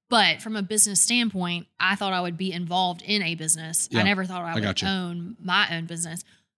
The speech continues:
Speaker 1: But at that time, there wasn't as much digital
Speaker 2: Yeah.
Speaker 1: marketing. There weren't a lot of digital entrepreneurs, all the things that we see now. So
Speaker 2: Yeah, I guess
Speaker 1: my
Speaker 2: so.
Speaker 1: idea of success, like, what is success at that time?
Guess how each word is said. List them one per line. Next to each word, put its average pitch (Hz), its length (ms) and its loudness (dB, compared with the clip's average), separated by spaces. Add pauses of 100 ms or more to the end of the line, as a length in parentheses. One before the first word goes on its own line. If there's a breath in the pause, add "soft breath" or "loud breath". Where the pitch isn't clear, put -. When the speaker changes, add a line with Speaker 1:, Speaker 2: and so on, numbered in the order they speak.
(100)
Speaker 1:
But 214 100 2
at 208 200 2
that 196 160 -4
time, 202 580 0 (300)
there 208 120 -2
wasn't 226 320 0
as 185 140 -2
much 180 340 -6
digital 170 560 -8 (220)
Speaker 2:
Yeah. 104 240 -2
Speaker 1:
marketing. 165 640 -2 (340)
There 180 140 0
weren't 175 340 -4
a 180 120 -6
lot 170 240 -4
of 165 260 -10 (320)
digital 175 380 -2
entrepreneurs, 170 1160 -4 (220)
all 180 160 4
the 175 80 -4
things 175 200 -2
that 165 100 -6
we 165 80 -8
see 165 180 -4
now. 165 360 2 (520)
So 175 420 4
Speaker 2:
Yeah, 87 140 -8
I - 40 -12
guess 85 60 -14 (120)
Speaker 1:
my 214 480 4
Speaker 2:
so. - 60 -6
Speaker 1:
idea 180 440 -2
of 170 180 -4
success, 165 640 0
like, 175 140 -10
what 202 180 -4
is 185 120 0
success 170 480 -2
at 160 100 -14
that 180 160 -2
time? 160 420 -8